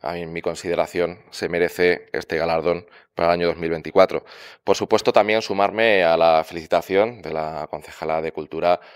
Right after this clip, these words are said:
a todos y cada uno de los, eh, participantes y de los reconocidos dentro de los candidatos que no han llegado a ser nombrados viñadores, pero que estoy seguro que, como ha sucedido con algunos de los que en esta edición reconoceremos como viñador,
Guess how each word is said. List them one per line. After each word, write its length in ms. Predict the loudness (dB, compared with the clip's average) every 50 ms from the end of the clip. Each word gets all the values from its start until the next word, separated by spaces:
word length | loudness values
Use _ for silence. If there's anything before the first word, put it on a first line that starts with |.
| -20 -10 -6
a 120 | -6 -4
todos 360 | 0 2 4 4 4 2 0
y 60 | -8
cada 300 | -4 0 0 2 2 0
uno 360 | 0 -2 -4 -4 -2 -2 -2 -2
de 100 | -2 -2
los, 600 | -2 -2 -2 -4 -4 -8 -12 -16 -16 -18 -20 _ _ -12
eh, 560 | -10 -8 -6 -6 -4 -4 -4 -6 -6 -8 _ -2
participantes 880 | -2 -2 -2 -2 -10 -12 -4 0 0 0 0 0 0 0 0 0 -2 -12 -20 -20 -20 -20 -20 -20 _
y 120 | -8 -4 -2
de 120 | -2 2
los 360 | 4 4 4 4 4 0 -6 -12
reconocidos 920 | -8 -6 -6 -2 -2 -4 -4 -4 -4 -4 0 2 4 4 4 2 -4 -14 -18 _ _ -20 -20 -20 _ _ _
dentro 320 | -8 -8 -6 -2 -2 0
de 100 | 2 2
los 140 | 2 0 0
candidatos 720 | 0 -2 -2 -2 -2 0 2 2 2 2 0 0 0 -2
que 160 | -8 -12 -12 -8
no 140 | -4 -2
han 100 | -2 -2
llegado 280 | -2 0 2 2 2 2
a 40 | 2
ser 300 | 0 0 -2 -2 -2 -4 -20
nombrados 540 | -18 -16 -10 -4 -2 -2 0 -2 -4 -4 -10 -20 -20 -20 -20 _ _ -14
viñadores, 560 | -10 -4 2 4 4 6 6 4 4 2 0
pero 220 | -4 -4 -4 -2
que 80 | -2 -4
estoy 180 | -6 -4 -6
seguro 480 | 2 4 4 4 8 8 8 8 6 4 -12 -20 -20 -20 -20 _ _ -10
que, 100 | -8 -6
como 220 | -4 -2 2 4 4
ha 60 | 4
sucedido 560 | 4 0 -2 0 2 4 6 6 8 6 6
con 160 | 6 4 0
algunos 400 | 2 0 0 0 0 0 0 0
de 60 | 2 0
los 140 | -2 -2
que 640 | -2 -4 -2 0 2 2 2 0 0 -2 -4 -6 -6
en 100 | -6 -6
esta 200 | -6 2 2 4
edición 560 | 4 2 0 0 2 2 2 2 0 -8 -12
reconoceremos 580 | -10 -8 -6 -6 -8 -6 -6 -4 -2 -2 -2 -2
como 220 | -2 -2 -2 -2
viñador, 460 | -2 -2 -2 0 4 4 4 4 4